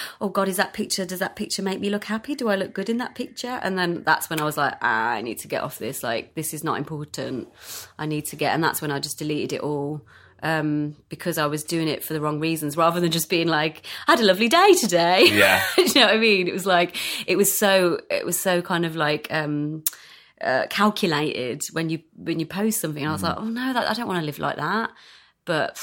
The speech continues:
Speaker 2: Posting things, hoping that it will get some sort of
Speaker 1: It's,
Speaker 2: reaction.
Speaker 1: yeah, I know, it's, it's scary.
Speaker 2: But you can te-, you can tell those people. I can sn-, sniff them out just by
Speaker 1: Mm.
Speaker 2: reading something and go,
Speaker 1: Yeah.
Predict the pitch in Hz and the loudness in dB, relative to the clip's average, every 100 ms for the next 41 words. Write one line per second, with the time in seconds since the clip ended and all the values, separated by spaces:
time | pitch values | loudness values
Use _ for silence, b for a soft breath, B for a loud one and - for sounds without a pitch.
0 | - 113 110 110 92 98 92 - - - | -2 -2 0 -4 -4 -4 -6 -10 -18 -14
1 | - 107 104 95 95 92 92 73 92 95 | -4 2 2 0 -4 -4 -4 -4 -6 -4
2 | 90 90 - - - - - - 95 87 | -2 -4 -4 -14 -20 -12 -8 -6 -6 -6
3 | - 90 - 82 76 - _ - 175 180 | -4 -2 -2 -6 -10 -18 _ -14 -4 -2
4 | 190 202 214 226 220 214 202 196 196 220 | 0 0 2 4 4 2 2 0 0 0
5 | 214 - - - - 208 214 220 180 156 | 0 -4 -8 -8 -6 -2 -2 -2 -2 -2
6 | 156 156 147 - 147 123 - 147 143 135 | -2 -2 -4 -4 -4 -6 -4 -4 -4 -2
7 | 139 135 131 - 123 110 110 110 - 117 | -2 -2 -4 -4 -4 -4 -4 -4 -6 -10
8 | 107 - 110 110 - 120 113 107 107 110 | -8 -8 -10 -12 -10 -8 -8 -6 -4 -4
9 | - - 202 - 101 95 107 107 104 101 | -8 -6 -4 -2 0 0 -2 -4 -8 -10
10 | 90 95 98 131 180 175 | -12 -10 -6 -6 -6 -8